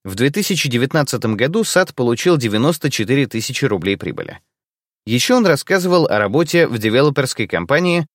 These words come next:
которая занимается освоением территории по Дмитровскому шоссе, а его задача заключается в привлечении инвесторов. «Разумеется, для этого приходится задействовать связи», пояснял Ельцин-младший в интервью журналу «Татлер».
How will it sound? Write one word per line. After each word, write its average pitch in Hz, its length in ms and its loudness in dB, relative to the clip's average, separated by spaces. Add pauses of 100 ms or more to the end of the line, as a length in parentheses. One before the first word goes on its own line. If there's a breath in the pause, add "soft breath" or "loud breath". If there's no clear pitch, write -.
(140)
которая 196 400 4
занимается 131 640 2
освоением 120 640 2
территории 131 540 0
по 143 160 0
Дмитровскому 110 640 -2
шоссе, - 480 -6 (500)
а 113 100 -2
его 160 240 4
задача 196 400 0
заключается 147 600 0
в 151 60 -6
привлечении 101 760 -2
инвесторов. - 600 -10 (1000)
«Разумеется, 101 640 -2
для 123 160 2
этого 104 220 -2
приходится 95 560 -4
задействовать 95 640 -2
связи», 64 440 -4 (300)
пояснял 101 480 -2
Ельцин-младший 90 840 -2
в 113 100 -2
интервью 90 420 -4
журналу 87 460 -4
«Татлер». - 460 -8